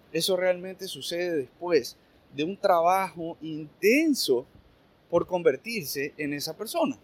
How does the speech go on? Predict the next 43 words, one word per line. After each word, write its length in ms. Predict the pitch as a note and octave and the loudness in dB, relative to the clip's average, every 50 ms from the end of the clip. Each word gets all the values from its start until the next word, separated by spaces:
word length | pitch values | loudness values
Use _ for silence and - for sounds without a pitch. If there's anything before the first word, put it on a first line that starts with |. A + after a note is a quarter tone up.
| _ - | _ 0
Otro 220 | - D3+ - D#3+ E3+ | 2 4 4 6 6
ejemplo 280 | F3 F3 E3+ F3 E3+ | 6 4 4 4 2
del 80 | D#3+ D3+ | 2 2
que 100 | D3 D3 | 2 -4
me 100 | C#3 C#3 | -2 -2
gusta 260 | D3 D#3 D3+ - D3 | -4 -2 0 2 2
hablar, 360 | C3+ D3+ E3 D#3+ C#3 A2 G#2+ _ _ _ _ _ _ _ _ _ | 4 6 6 6 6 6 2 _ _ _ _ _ _ _ _ _
porque 180 | _ B2 C3+ | _ -14 -12
yo 60 | C#3+ D#3 | -10 -10
no 80 | E3 | -8
soy 160 | D3+ E3 E3 | -6 -6 -6
muy 140 | E3 E3+ E3+ | -6 -6 -8
bueno 260 | D#3+ D#3+ E3 E3 D#3+ | -8 -8 -8 -8 -4
para 140 | D3 D3 C3+ | -2 -2 -2
el 80 | B2+ C3 | -2 -4
fútbol, 300 | - F#3 E3 B2+ B2+ A#2 | -6 -8 -6 -6 -8 -12
pero 160 | - B2 A#2+ | -12 -16 -14
sí 100 | A2+ C#3+ | -12 -10
me 100 | C#3+ D3+ | -6 -2
gusta, 320 | E3 F3 D3+ B2+ - - C#3+ | 0 2 2 0 0 -4 -8
entonces 520 | D3 C3+ B2+ B2 A#2 B2 B2 - - - | -8 -8 -14 -16 -14 -14 -12 -12 -12 -12
me 100 | B2+ B2 | -8 -4
gusta 280 | B2 C3+ C3+ - - C3+ | -4 -4 -2 2 2 4
hablar 200 | C3+ C3+ C3+ B2+ | 4 4 2 2
de 100 | B2 B2 | 0 -8
fútbol 280 | - C#3 B2+ B2 B2 | -8 -8 -8 -6 0
también, 340 | A#2+ C#3+ D#3+ E3+ C#3+ A#2+ A#2+ - _ _ _ - | 2 2 2 2 2 -2 -4 -6 _ _ _ -2
es 120 | - F3+ | 0 2
de 100 | F#3 G3 | 2 2
Cristiano 360 | F#3+ F#3+ F3 - G3+ G3 G#3 F#3+ | 0 0 -4 -2 -2 -2 -2 -2
Ronaldo. 420 | G3 G3 A#3+ C4+ G#3+ B2 G2 - _ _ _ _ - | -4 -2 2 2 0 0 -2 -10 _ _ _ _ -8
Cuando 200 | D3+ D#3+ D#3+ D#3+ | -8 -8 -8 -8
tú 160 | - B3+ C#4 | -10 -8 -6
lo 80 | D4+ C#4+ | -6 -6
escuchas 440 | - - C4 C4+ B3 - G#3 E3+ | -6 -8 -14 -12 -6 -4 -2 0
hablar 340 | D#3 C#3+ C#3 C#3+ D3 D3 D3 | 2 2 2 2 0 0 0
a 60 | C#3 | -2
Cristiano 360 | C3+ B2+ - - E3 D3+ D3+ D3 | -4 -6 -16 -16 -16 -14 -14 -14
Ronaldo, 560 | C3+ C3 B2+ C3 D3 C#3 A#2+ A2 G2+ G#2 G2+ - | -14 -12 -10 -4 -4 -4 -4 -4 -8 -18 -16 -16
cuando 240 | B2+ B2 A#2+ A#2+ | -14 -12 -12 -14
tú 160 | B2 - E3 F3 | -12 -14 -14 -12
te 120 | - F3+ | -8 -10
das 100 | F3 | -10